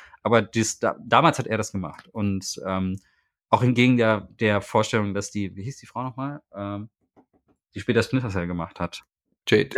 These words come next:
Speaker 2: Jade
Speaker 1: Raymond.
Speaker 2: Raymond.
Speaker 1: Die hat man ja in den Vordergrund gehoben, weil's halt, ähm, ähm, attraktive Entwicklerin war, aber tatsächlich hat er auch in, in so gleichen Teilen daran mitgearbeitet, wenn nicht sogar mehr. Und, ähm, das ist, ist super interessant, weil das N S S hat ziemlich viele Sachen, die von Prince of Persia und von Assassin's Creed halt irgendwie kamen.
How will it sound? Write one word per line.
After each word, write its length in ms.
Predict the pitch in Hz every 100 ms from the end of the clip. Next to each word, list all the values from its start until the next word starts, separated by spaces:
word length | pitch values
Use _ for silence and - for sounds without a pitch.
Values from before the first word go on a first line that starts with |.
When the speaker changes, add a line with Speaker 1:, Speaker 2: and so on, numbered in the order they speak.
| 143
Speaker 2:
Jade 60 |
Speaker 1:
Raymond. 180 | 135 113 107
Speaker 2:
Raymond. 220 | 107 98
Speaker 1:
Die 40 |
hat 60 | 113
man 80 | 127
ja 100 | 131
in 140 | 123
den 100 | 123
Vordergrund 400 | - 123 120 110
gehoben, 420 | 107 107 113 107
weil's 360 | 104 104 104 -
halt, 200 | 104 98 78
ähm, 380 | 98 95 90 92 - _ _ _ -
ähm, 260 | 95 92
attraktive 400 | - 104 98 117 113
Entwicklerin 480 | 98 117 123 120
war, 100 | 113 117
aber 160 | 104
tatsächlich 400 | 101 98 107 107
hat 160 | 107 -
er 300 | 104 110 104
auch 220 | 107 - - -
in, 200 | 113 107
in 260 | - 110 110
so 140 | 101
gleichen 380 | 98 104 101 101
Teilen 320 | - 95 92
daran 180 | 92 92
mitgearbeitet, 420 | 104 - 80 -
wenn 80 | 87
nicht 120 | 92
sogar 180 | - 87
mehr. 260 | 85 92 - - - - _
Und, 460 | - 101 98 - - -
ähm, 340 | 101 98 92 _
das 220 | - -
ist, 380 | - - - -
ist 140 | 120 90
super 180 | 143 143
interessant, 500 | 110 - 135 143 92
weil 220 | 90 90
das 180 | 98 87
N 120 | 95
S 60 | 113
S 140 | 107
hat 200 | 110 -
ziemlich 320 | - 123 151
viele 200 | - 135
Sachen, 360 | 113 107 143 139
die 100 | 131
von 200 | - 117
Prince 200 | - 120
of 120 | 113
Persia 320 | - 117 127
und 220 | 117 107 110
von 180 | - 110
Assassin's 400 | 104 113 104 -
Creed 160 | 120
halt 100 | 135
irgendwie 200 | 120 127
kamen. 320 | 120 123 131